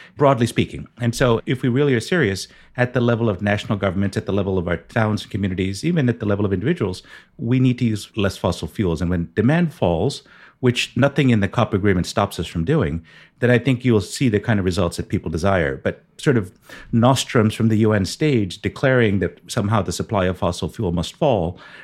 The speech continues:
they're gonna run into the reality of us continuing to use fossil fuels, that is demand, and we're gonna get crunches like we did in Europe two years ago in winter, like we've seen recently with premature underinvestment in fossil that leads to backlashes and shortages and blackouts.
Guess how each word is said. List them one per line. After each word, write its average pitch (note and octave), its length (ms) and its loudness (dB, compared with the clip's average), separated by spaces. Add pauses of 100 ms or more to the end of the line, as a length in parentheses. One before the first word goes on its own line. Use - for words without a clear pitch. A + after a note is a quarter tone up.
(100)
they're C3+ 140 2
gonna B2+ 200 2
run A#2+ 200 2
into C#3+ 180 0
the A#2 120 2
reality A2 440 2
of F#2+ 120 2
us G2 120 0
continuing A2+ 680 2
to G2+ 100 -8
use C3 340 2
fossil E2+ 340 -2
fuels, D2 260 -6
that F#2+ 100 0
is E2+ 80 -2
demand, A2+ 560 2 (360)
and B2+ 80 0
we're B2+ 100 4
gonna B2 160 4
get A#2+ 220 -2
crunches G2 480 0
like F2+ 160 -2
we F#2+ 100 0
did F2+ 220 0
in F#2 80 0
Europe F2+ 300 0
two G2+ 120 -4
years F#2 220 -4
ago F2 240 -2
in E2+ 120 -2
winter, F2 400 -2 (320)
like F#2+ 220 -4
we've F#2 120 -2
seen F#2+ 200 -2
recently F2+ 420 -4
with E2+ 220 -6
premature F#2 500 -2
underinvestment F2+ 600 -2
in E2 100 -4
fossil E2+ 540 -6 (360)
that - 160 -2
leads G#2+ 300 0
to - 100 0
backlashes E2+ 800 -4
and D#2+ 120 -6
shortages F2+ 560 -2
and D#2+ 140 -4
blackouts. F#2 480 -4